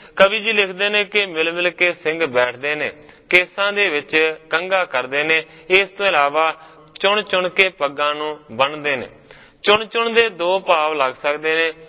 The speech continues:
ਇੱਕ ਤੇ ਹੈ ਕਿ ਬੜੀ ਚਿਣ ਚਿਣ ਕੇ, ਬੜੇ ਵਧੀਆ ਤਰੀਕੇ ਦੇ ਨਾਲ ਦਸਤਾਰ ਸਜਾਉਂਦੇ ਨੇ। ਇੱਕ ਚੁਣ ਤੋਂ ਭਾਵ ਹੈ ਕਿ ਜਿਵੇਂ ਸਤਿਗੁਰਾਂ ਦਾ ਹੁਕਮ ਹੈ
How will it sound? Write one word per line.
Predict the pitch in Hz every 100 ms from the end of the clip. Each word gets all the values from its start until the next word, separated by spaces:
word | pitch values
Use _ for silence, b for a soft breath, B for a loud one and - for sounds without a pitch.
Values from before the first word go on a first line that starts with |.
| B -
ਇੱਕ | 196 -
ਤੇ | 190 208
ਹੈ | 208
ਕਿ | 208 208
ਬੜੀ | 185 160 165 165
ਚਿਣ | 170 170
ਚਿਣ | 165 160 156
ਕੇ, | 139 113 - _ 131
ਬੜੇ | 170 185
ਵਧੀਆ | 175 180 196
ਤਰੀਕੇ | 180 147 147 147 156
ਦੇ | 151
ਨਾਲ | 131 131 143 139 B B B -
ਦਸਤਾਰ | 160 180 - 160 180
ਸਜਾਉਂਦੇ | 175 156 139 135 139 147
ਨੇ। | 117 B B B
ਇੱਕ | 208 214
ਚੁਣ | 220 208 202 208
ਤੋਂ | 202 208
ਭਾਵ | 185 165 156 165
ਹੈ | 175 180
ਕਿ | 175 180
ਜਿਵੇਂ | 160 160 165
ਸਤਿਗੁਰਾਂ | 160 147 147 160 160
ਦਾ | 160 151
ਹੁਕਮ | 127 120 139
ਹੈ | 120